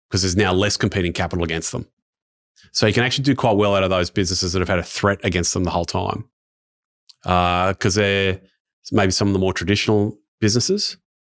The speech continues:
have real assets, right? In inflation, you've gotta have real assets. They actually do quite well because they've got less competing capital coming against them. Uh, that's sort of like that second derivative outcome that you should be thinking about.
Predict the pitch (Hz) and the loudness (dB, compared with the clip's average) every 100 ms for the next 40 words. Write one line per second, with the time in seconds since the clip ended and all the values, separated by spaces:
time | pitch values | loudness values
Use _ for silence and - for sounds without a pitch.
0 | _ _ _ - 92 87 101 98 110 - | _ _ _ -2 0 2 2 2 2 0
1 | 190 - - - _ _ _ _ _ - | 0 -4 -6 -12 _ _ _ _ _ -2
2 | 92 101 95 110 104 - 98 95 90 95 | 2 2 2 2 2 2 2 2 0 0
3 | 95 107 - 262 - - _ _ _ _ | 0 0 -2 -4 -8 -10 _ _ _ _
4 | _ _ _ - 110 107 - 101 92 98 | _ _ _ -4 0 0 0 -2 0 0
5 | 85 90 76 - _ _ _ _ _ - | 2 2 0 -8 _ _ _ _ _ -2
6 | 101 95 98 92 104 101 - 104 101 92 | 0 2 2 2 2 0 0 -2 0 -2
7 | 87 92 87 - 85 82 82 - - 64 | 0 -2 -4 -6 -4 -2 -4 -6 -8 -10
8 | _ _ _ _ _ - - _ _ - | _ _ _ _ _ -20 -20 _ _ 0
9 | 95 90 90 90 _ _ _ 113 104 - | 0 0 -4 -10 _ _ _ -2 0 -2
10 | - 104 90 87 90 - 107 92 87 87 | 0 2 2 0 -2 0 0 0 -2 -2
11 | 87 90 80 - - _ _ _ _ _ | 0 -2 -4 -12 -16 _ _ _ _ _
12 | - _ _ _ - 80 - 92 85 92 | -20 _ _ _ -4 -4 -2 -4 -4 -6
13 | - - - - - 50 50 50 | -8 -8 -8 -8 -8 -10 -8 -10